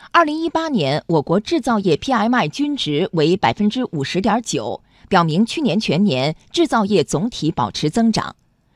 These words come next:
国务院参事室特约研究员、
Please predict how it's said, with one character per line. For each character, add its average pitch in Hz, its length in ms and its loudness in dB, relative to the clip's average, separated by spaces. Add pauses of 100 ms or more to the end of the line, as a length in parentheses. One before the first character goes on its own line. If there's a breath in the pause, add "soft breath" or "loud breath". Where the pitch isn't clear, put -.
(320 soft breath)
国 262 100 4
务 330 140 0
院 320 200 2
参 320 240 -4
事 269 200 -2
室 233 260 -2
特 320 240 -2
约 285 180 0
研 170 160 -2
究 269 220 -2
员、 165 320 0